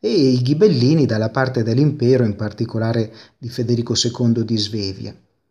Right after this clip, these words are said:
È in questo periodo che si formano le corporazioni, che, eh, si dividono in arti maggiori e minori,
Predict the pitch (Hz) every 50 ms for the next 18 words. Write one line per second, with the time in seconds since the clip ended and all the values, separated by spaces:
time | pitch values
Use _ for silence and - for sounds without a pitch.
0 | _ _ _ _ _ _ _ - 196 214 226 202 220 220 214 214 208 208 226 202
1 | 185 175 185 170 135 - 143 - - 151 151 - 160 156 156 151 151 147 143 139
2 | 139 139 131 - 147 143 135 127 - - 147 139 131 127 127 - - 156 139 135
3 | 131 123 123 123 120 120 123 - - _ _ _ _ _ _ _ _ _ _ _
4 | _ _ _ _ - 175 175 170 165 165 - 151 135 123 120 117 113 - - 160
5 | 156 156 151 143 165 151 135 135 123 123 120 131 156 165 147 139 - - 135 127
6 | 143 147 143 127 123 147 147 143 139 135 135 127 120 123 123 127 127 127 123 120
7 | 113 110 113 117